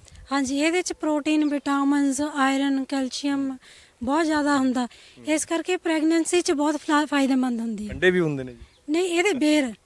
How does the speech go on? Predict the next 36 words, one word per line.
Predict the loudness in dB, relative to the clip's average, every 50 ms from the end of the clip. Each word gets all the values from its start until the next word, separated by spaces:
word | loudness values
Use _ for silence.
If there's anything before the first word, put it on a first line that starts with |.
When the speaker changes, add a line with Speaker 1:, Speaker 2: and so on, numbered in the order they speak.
| _ _ _ _ _ -20
Speaker 2:
ਅੱਛਾ। | -20 -18 -20 -20 -20 -20 _ _ -10 -8
Speaker 1:
ਉਹ | -6 -2
ਜਿਹੜੇ | -2 0 0 0 0
ਪ੍ਰੈਗਨੈਂਸੀ | 0 -2 0 0 0 0 0 0 -2 -2 -2 -2 0
ਹੁੰਦੀ | 0 -2 -2 -2
ਆ | -2 -2
ਉਹਨਾਂ | -2 -2 -2
ਨੂੰ | -4 -4
Speaker 2:
ਹਾਂਜੀ। | -2
Speaker 1:
ਪੰਜ | -2 0 0 0 0
ਛੇ, | -2 -2 -2 -4 -4 -4 -4
ਪੰਜ | -2 0 0 0
ਤੋਂ | 0 -2 -2
ਛੇ | -2 0 0 0 0
ਬੇਰ | 0 0 0 0 0 -2
ਰੋਜ਼ | -2 -2 -4 -4 -4
ਖਾਣੇ | -4 -4 -4 -4 -4
ਚਾਹੀਦੇ | -6 -8 -8 -8 -10 -10
ਨੇ। | -12 -12 -16 _ _ _
Speaker 2:
ਅੱਛਾ | -20 -20 -20 -20 -20
ਜੀ। | -20 -20 _ _ _ _ _ _ -4
Speaker 1:
ਬਹੁਤ | 0 2 2 4 4 2 2 2
ਜ਼ਿਆਦਾ | 0 0 2 2 0 0
ਫਾਇਦੇਮੰਦ | 0 0 0 0 0 0 0 0 -2
ਹੁੰਦੀ | -2 0 0 0
ਆ, | 0
ਉਹਨਾਂ | 0 0 2 2 4
ਨੂੰ | 4 4 2 0 -2 -10 -20 -20 -18 _ -6
ਦਵਾਈਆਂ | -4 0 2 2 2 4 4 4
ਦੀ | 2 2
ਲੋੜ | 2 2 2 2
ਨਹੀਂ | 2 2 0 0
ਪੈਂਦੀ। | -2 -6 -8 -8 -10 -14 -18 _ _ _ -20 -20
Speaker 2:
ਜੀ, | -16 -16
ਜੀ, | -16
ਜੀ, | -16 -18 -20